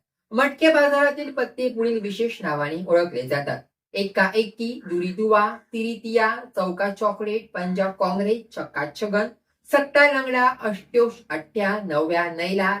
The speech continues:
दशा मेंढी किंवा जिलबी या नावाने हे पत्ते ओळखले जातात. तीन पत्ते उघडले जातात,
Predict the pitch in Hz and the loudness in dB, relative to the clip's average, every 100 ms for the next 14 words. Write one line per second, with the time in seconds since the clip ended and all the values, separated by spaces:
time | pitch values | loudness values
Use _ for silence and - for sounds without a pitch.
0 | - 180 - 220 135 151 175 196 135 127 | -4 -6 -2 -4 -2 -4 -2 -4 -6 -8
1 | 180 190 196 240 240 175 175 _ _ - | -4 -2 -2 -4 -6 -6 -8 _ _ 6
2 | 262 285 240 226 226 240 233 233 202 - | 6 6 2 2 0 0 -4 -4 -4 -4
3 | 160 175 - 185 190 - 120 127 127 127 | -6 -6 0 2 2 -2 -12 -10 -8 -10
4 | - _ _ _ 311 339 320 302 311 302 | -12 _ _ _ 2 4 4 4 6 6
5 | 277 247 247 247 226 226 226 | 6 4 4 4 2 -2 -4